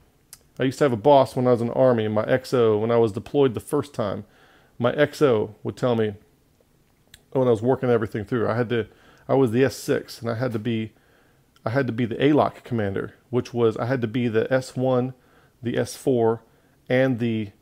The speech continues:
S six for a detachment that was leaving Iraq and going to Kuwait in advance in preparation for the redeployment. And he, as we were preparing for this, one of his sayings that he would say over and over again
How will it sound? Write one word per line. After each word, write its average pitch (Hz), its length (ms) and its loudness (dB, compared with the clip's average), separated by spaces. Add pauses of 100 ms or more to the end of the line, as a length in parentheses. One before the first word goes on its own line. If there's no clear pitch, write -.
(160)
S 127 200 0
six - 400 -2
for 131 280 0
a 110 60 4
detachment 120 720 0
that 123 100 0
was 107 260 -4
leaving 147 400 0
Iraq 113 520 2
and 113 200 -6
going 123 420 0
to - 140 -6
Kuwait 123 420 -2
in 123 140 -2
advance 120 580 -4
in 120 180 -6
preparation 117 480 -2
for 110 100 -4
the 107 100 -6
redeployment. 123 600 -2 (880)
And 127 480 2 (520)
he, - 280 -14
as 151 240 6
we 151 120 4
were 131 140 4
preparing 190 480 0
for 117 140 -4
this, 113 260 0
one 151 180 0
of 165 120 0
his 143 200 -2
sayings 156 520 0
that 131 160 -4
he 160 100 -4
would 127 220 0
say 147 300 0
over 131 320 0
and 123 100 0
over 131 260 0
again 113 360 -4